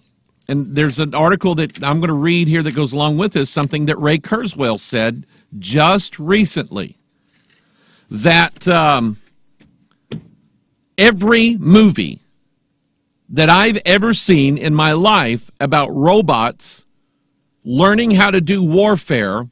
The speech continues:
never turns out good for the pesky little human carbon-based life forms that are on this planet. It never turns out good. Think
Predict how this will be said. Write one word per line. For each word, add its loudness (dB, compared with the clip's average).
never 2
turns 0
out 0
good 2
for -6
the -4
pesky 0
little 2
human 2
carbon-based 0
life 2
forms 0
that 2
are 2
on 0
this 2
planet. 0
It -2
never 4
turns 0
out 0
good. 2
Think 0